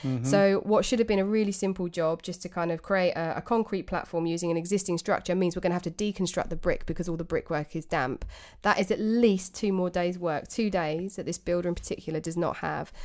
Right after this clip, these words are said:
Speaker 2: So I've just said to my letting agent, "Just tell them that we will give them a two hundred and fifty quid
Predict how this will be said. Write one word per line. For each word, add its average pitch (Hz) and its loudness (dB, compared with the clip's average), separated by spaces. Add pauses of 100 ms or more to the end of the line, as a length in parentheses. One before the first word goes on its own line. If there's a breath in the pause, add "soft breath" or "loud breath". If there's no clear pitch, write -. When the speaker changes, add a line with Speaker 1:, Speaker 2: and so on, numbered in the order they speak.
(240 loud breath)
Speaker 2:
So - 2
I've 202 8
just 196 0
said 185 2
to 190 0
my 180 2
letting 175 0
agent, 170 0
"Just 226 0
tell 196 2
them 185 -2
that 180 0
we 185 0
will 175 0
give 175 -4
them 175 0 (100)
a 180 -4
two 190 2
hundred 185 0
and 180 -4
fifty 180 -6
quid 170 -4